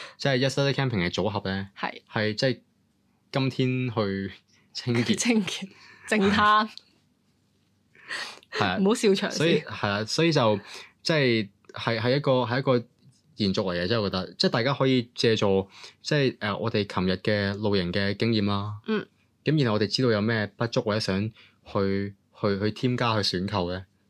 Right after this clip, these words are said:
Speaker 1: 咁就我哋，呃，明天呢就去做啦，就去選購啦。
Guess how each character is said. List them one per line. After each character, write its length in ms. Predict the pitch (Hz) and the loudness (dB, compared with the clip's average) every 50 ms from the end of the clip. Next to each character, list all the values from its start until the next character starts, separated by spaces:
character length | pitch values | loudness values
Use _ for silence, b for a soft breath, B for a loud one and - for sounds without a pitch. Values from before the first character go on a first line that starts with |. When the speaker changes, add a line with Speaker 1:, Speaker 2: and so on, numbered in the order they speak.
| _ - | _ -6
Speaker 1:
咁 100 | 127 139 | -4 -2
就 140 | 139 120 104 | 0 0 0
我 80 | 104 | 0
哋， 240 | 104 101 95 95 - b b b b b - | 0 0 0 -2 -4 b b b b b -10
呃， 180 | 107 98 92 95 | -6 -4 -2 -2
明 180 | 92 87 87 | -2 -2 -4
天 200 | 87 - 127 123 123 | -4 -2 -2 0 0
呢 100 | 120 117 | -2 -2
就 180 | - 95 92 95 | -2 -2 -2 -4
去 40 | - | -4
做 200 | 92 85 87 90 | -4 -6 -6 -6
啦， 80 | 95 | -6
就 160 | 98 - 98 95 | -4 -4 -2 -2
去 120 | - 92 | -2 -2
選 60 | 95 98 | -2 -2
購 160 | 98 90 85 | -2 -4 -4
啦。 180 | 85 87 92 | -6 -8 -12